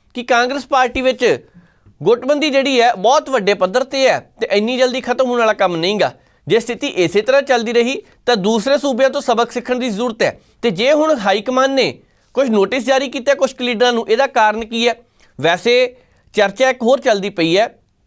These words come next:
ਕਿ ਜਿਹੜੇ ਮੁੱਖ ਫੈਸਲੇ ਹੁੰਦੇ ਨੇ, ਉਹ ਜ਼ਿੰਮੇਵਾਰੀ ਤਾਂ ਬਣਦੀ ਹੈ ਮੱਲਿਕਾਰਜੁਨ ਖੜਗੇ ਹੋਰਾਂ ਦੀ ਫੈਸਲੇ ਲੈਣ ਦੀ, ਪਰ ਖੜਗੇ ਸਾਹਿਬ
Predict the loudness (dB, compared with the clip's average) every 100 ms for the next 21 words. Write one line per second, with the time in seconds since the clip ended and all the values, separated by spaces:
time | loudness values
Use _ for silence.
0 | _ _ _ _ _ _ _ -4 0 2
1 | 2 0 -2 0 0 2 0 2 0 0
2 | -2 -8 _ _ _ _ _ _ _ 0
3 | 2 2 2 2 2 2 2 2 0 0
4 | 2 0 2 0 0 -4 -2 -2 0 2
5 | 0 0 -2 -2 0 0 0 0 -4 -10
6 | _ _ _ _ _ -4 -4 0 -2 0
7 | 0 2 2 2